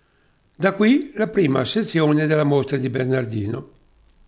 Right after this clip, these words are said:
quella da ragazzo a Milano, ovvero il contesto in cui Luini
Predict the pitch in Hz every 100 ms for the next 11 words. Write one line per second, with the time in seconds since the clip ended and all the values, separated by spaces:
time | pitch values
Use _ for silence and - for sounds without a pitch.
0 | _ - 147 135 - 131 151 170 - 131
1 | 131 139 202 190 - 247 - - 156 156
2 | 117 95 117 - _ _ _ _ _ _
3 | _ _ - 233 156 120 123 - _ -
4 | 180 208 202 - 120 - 156 156 202 151
5 | 143 196 156 139 175 175